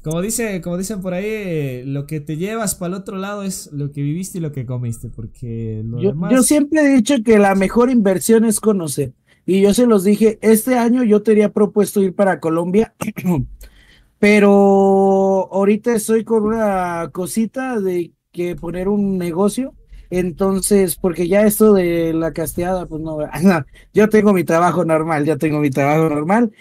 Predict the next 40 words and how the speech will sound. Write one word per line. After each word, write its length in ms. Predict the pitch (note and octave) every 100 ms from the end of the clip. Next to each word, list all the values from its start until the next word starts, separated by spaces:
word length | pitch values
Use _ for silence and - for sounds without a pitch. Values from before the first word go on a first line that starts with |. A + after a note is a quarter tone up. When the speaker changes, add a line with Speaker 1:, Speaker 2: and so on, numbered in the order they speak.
| -
Speaker 2:
Esto 300 | F#3+ G3+ B3
es 100 | A3
para 240 | C4 C4
mí 80 | A#3+
un 120 | B3+
hobby, 420 | G#3+ G#3 F#3 D3+
así 220 | D3+ D3 F#3+
lo 140 | F#3
digo. 300 | E3 C#3 A#2 _ _ _ _ -
Pero 440 | G3+ G3 F#3+ F#3
te 140 | - G#3
lo 120 | G3+
digo 220 | G#3+ B3+
así 320 | B3+ G#3+ B3
que 400 | G#3+ C4 B3 A3
estoy 260 | G3 - G#3+
tratando 320 | A3+ A3 A3
de 60 | A3
poner 180 | G3+ G#3
un 80 |
negocio. 280 | G#3+ G#3 G3+
Eso 100 | F#3
es 80 | G#3
como 260 | A#3 G#3+ G3
que 100 | F#3+
mi 140 | F#3
ida 480 | F3+ F3+ F#3+ A3 G3+
a 60 |
Colombia 560 | - F#3+ G#3 B3 B3 B3
se 180 | G3+ F3+
va 120 | F#3
a 120 | G3+ _ -
prolongar 560 | F3+ F3 E3 E3+ G#3+
para 160 | A3 E3
el 80 | D#3+
año 200 | E3+ E3+
que 120 | E3
viene, 280 | F3+ G#3+ A3+
pero 360 | G3+ E3+ D3 - _ _
sí 320 | - G#3 -